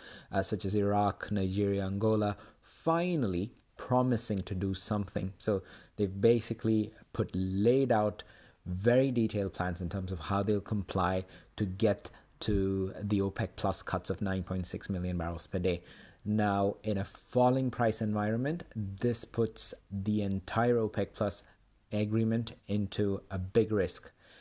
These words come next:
because, um, they, these, um, highly sensitive countries, Iraq in particular, high budget pressure, they've been asked to cut supplies in a falling oil price environment. And that is not going to, um,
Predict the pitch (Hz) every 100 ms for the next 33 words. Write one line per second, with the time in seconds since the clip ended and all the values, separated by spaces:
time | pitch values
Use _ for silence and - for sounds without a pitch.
0 | - - 101 - 104 98 90 104 98 95
1 | 92 _ _ 107 110 120 110 113 147 131
2 | 107 - _ _ - 104 95 92 - 143
3 | 175 170 - 113 110 110 101 - - 107
4 | - - - - 107 107 127 - 92 -
5 | 92 - - 123 - 98 85 101 - -
6 | 127 147 156 123 95 95 - 85 - -
7 | - - - - - 92 120 143 135 135
8 | 120 107 - - - - 123 117 - -
9 | - 110 - 107 95 101 - - 95 -
10 | - 113 107 113 107 101 98 98 101 95
11 | 98 95 95 98 92 - - - - -
12 | 98 107 120 104 101 95 104 110 110 117
13 | 107 - 110 104 107 - - 101 95 92
14 | 92 113